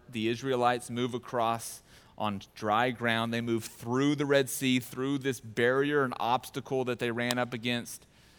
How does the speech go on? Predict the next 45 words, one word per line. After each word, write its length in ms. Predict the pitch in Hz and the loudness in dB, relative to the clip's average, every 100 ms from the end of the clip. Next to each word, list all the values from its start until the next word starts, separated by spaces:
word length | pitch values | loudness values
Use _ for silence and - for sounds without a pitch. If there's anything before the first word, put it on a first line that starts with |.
| - _ _ _ _ _ _ _ _ _ - | -20 _ _ _ _ _ _ _ _ _ -6
They 100 | 107 | -4
couldn't, 420 | - 165 135 110 - | 0 0 0 -8 -4
they 80 | 131 | 0
didn't 300 | 143 151 139 | 2 2 0
think 220 | 147 143 | -2 -2
that 100 | 131 | 0
they 100 | 131 | 2
were 100 | 135 | 2
gonna 140 | 131 | 0
be 120 | 131 | 0
able 120 | 131 127 | 0 0
to 100 | 127 | -4
escape 440 | 113 - 127 127 | -4 0 0 0
the 80 | 131 | -4
Egyptian 420 | 113 123 - 123 | -2 -4 -4 -2
army. 400 | 120 123 127 123 - - | 0 2 0 -2 -6 -14
And 80 | - | -10
so 160 | 113 117 | -4 0
as 280 | 113 139 131 | 2 2 4
they 120 | 151 | 2
cross 440 | 147 160 143 143 | 2 2 2 2
the 100 | - | -2
Red 240 | 135 135 131 | 2 2 2
Sea, 400 | - 135 131 131 - - | 0 2 2 0 -6 2
as 220 | 120 131 | 4 4
the 100 | 160 | 2
Egyptians 600 | 135 131 147 - 156 - | 0 0 0 -2 -6 -2
follow 400 | - 135 147 143 | 4 6 4 2
in 100 | 143 | 2
after 340 | 131 135 143 | 2 2 -2
them, 200 | 135 135 | -4 -2
the 80 | 127 | 0
waves 400 | 120 127 143 135 | 4 6 4 2
come 180 | 160 143 | -4 -6
crashing 580 | - 147 139 139 160 139 | -2 0 2 0 -4 2
down 280 | 135 139 | 4 4
on 160 | 139 135 | 2 0
the 100 | 135 | -2
Egyptian 460 | 123 131 135 139 131 | -2 -2 -2 -2 0
army. 360 | 123 123 120 - - - - - - | 0 0 -4 -6 -20 -20 -20 -14 -6
And 220 | 123 117 | -6 -6
true 300 | - 151 160 | 0 4 4
to 60 | |
God's 380 | 160 156 147 135 | 6 8 6 2
word, 420 | 127 131 131 131 | 0 2 2 0